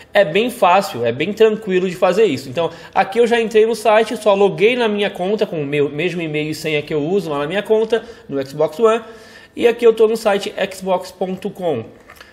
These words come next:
Logo aqui embaixo a gente tem uma seção com vários ícones, entre eles as ofertas. Eu clicando em ofertas, sou direcionado pro site de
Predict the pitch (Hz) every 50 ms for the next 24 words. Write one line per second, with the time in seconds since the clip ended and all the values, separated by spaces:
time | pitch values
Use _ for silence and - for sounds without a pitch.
0 | _ _ 180 202 240 269 277 269 277 247 226 175 175 185 196 208 208 202 208 208
1 | 202 - - 190 196 202 208 196 - 190 - 202 202 202 196 214 208 175 151 175
2 | 185 196 196 202 196 156 139 131 165 208 220 214 - - 127 113 110 107 107 -
3 | - - _ _ - _ _ - 214 226 208 214 214 202 190 202 196 190 208 202
4 | - - - - 170 175 185 180 - - - - - 180 196 196 - - - 185
5 | 175 165 143 120 - - 107 107 - - - - _ _ _ _ _ _ - -
6 | - - 233 254 262 240 - - 240 240 233 208 240 240 240 220 226 - 233 233
7 | 240 226 226 240 233 214 - 233 220 196 208 214 214 226 214 202 196 190 190 190
8 | 202 196 - - 208 214 208 - - 180 170 170 170 - 208 196 165 143 165 185
9 | -